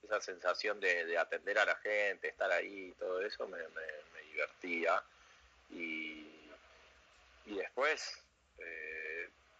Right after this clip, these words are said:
dio la casualidad de que mis hermanos se dedicaron a la gastronomía,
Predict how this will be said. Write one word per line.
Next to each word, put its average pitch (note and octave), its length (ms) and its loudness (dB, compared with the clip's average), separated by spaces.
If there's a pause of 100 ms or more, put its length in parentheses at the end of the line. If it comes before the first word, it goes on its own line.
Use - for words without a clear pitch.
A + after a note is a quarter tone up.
(640)
dio A#2 300 4
la A2+ 180 6
casualidad G#2 760 4
de G#2 120 2
que G2 100 -6
mis F#2+ 240 -12
hermanos G#2 400 2
se - 100 -4
dedicaron G2 520 2
a F#2+ 40 4
la F2+ 100 4
gastronomía, A2+ 920 4